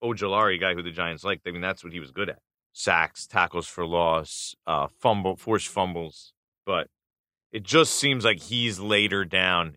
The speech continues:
in the first round, uh, maybe even towards the bottom half of the first round, and that's why I don't have him on my most likely list. He's on the just miss part. And Mi-, Micah Parsons, too. I'm gonna put him on the, on the just miss part,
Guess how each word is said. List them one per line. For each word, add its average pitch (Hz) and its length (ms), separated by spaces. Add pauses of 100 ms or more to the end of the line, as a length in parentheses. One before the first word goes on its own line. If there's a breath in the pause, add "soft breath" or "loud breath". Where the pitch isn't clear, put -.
in 98 180
the 85 80
first 90 460
round, 82 400 (340)
uh, 73 400 (300)
maybe 98 220
even 90 180
towards 95 240
the 85 80
bottom 90 380
half 82 260
of 82 80
the 80 80
first 80 320
round, 80 260
and 78 80
that's 78 240
why 85 320 (800)
I 113 100
don't 123 300
have 110 200
him 101 120
on 98 100
my 95 120
most 92 300
likely 90 280
list. 87 160
He's 98 160
on 95 140
the 87 100
just 95 400
miss 92 240
part. 82 340 (260)
And 87 140
Mi-, 104 160 (100)
Micah 123 280
Parsons, 104 640
too. 90 220 (680)
I'm 85 100
gonna 80 120
put - 240
him 87 220
on 76 160
the, 67 120
on 80 180
the 73 100
just - 360
miss 76 220
part, 71 280